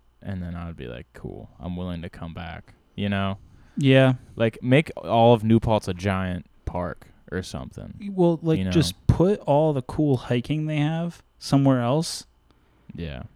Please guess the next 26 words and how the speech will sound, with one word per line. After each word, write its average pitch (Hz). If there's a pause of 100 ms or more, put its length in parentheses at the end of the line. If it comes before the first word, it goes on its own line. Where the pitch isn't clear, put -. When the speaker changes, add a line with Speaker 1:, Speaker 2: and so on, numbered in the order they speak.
(120)
Speaker 2:
And 143
then 143
Speaker 1:
No, 123
Speaker 2:
it 143
Speaker 1:
here's 139
a, 135 (680)
here's 156
the 147
thing. 101 (1160)
Just 165
kill 190 (280)
everybody 135 (200)
in 117
New 113
Paltz, - (720)
and 123
then 131 (360)
get 127
the, 110 (200)
bring 123
in 117
the 104
fresh, 107 (240)
the 107
fresh 107
batch, 90